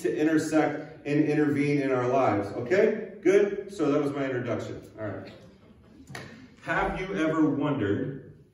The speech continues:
who Jesus is? Now, maybe you've heard the name Jesus over and over in your life, you have some ideas about Jesus. You, you have some,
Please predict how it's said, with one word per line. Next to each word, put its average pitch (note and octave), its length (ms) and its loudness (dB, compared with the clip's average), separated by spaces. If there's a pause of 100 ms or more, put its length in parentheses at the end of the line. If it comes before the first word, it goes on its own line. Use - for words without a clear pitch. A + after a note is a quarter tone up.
(760)
who D#3 680 6 (320)
Jesus A#2+ 460 -8
is? - 400 -8 (1900)
Now, B2+ 100 -6
maybe C#3+ 300 4
you've D3+ 240 10
heard C#3+ 220 2
the C3+ 80 -2
name C3 240 -2
Jesus B2 720 -4 (600)
over D#3+ 240 2
and D3 80 4
over C3 180 4
in A#2+ 60 -2
your A#2+ 120 -2
life, G#2 280 0 (720)
you C3 240 -4
have C3+ 260 0
some - 220 -6
ideas B2+ 520 0
about A2 340 -4
Jesus. G#2+ 480 -4
You, A2+ 360 -6
you A#2+ 180 -4
have A2+ 200 -6
some, A2+ 420 -8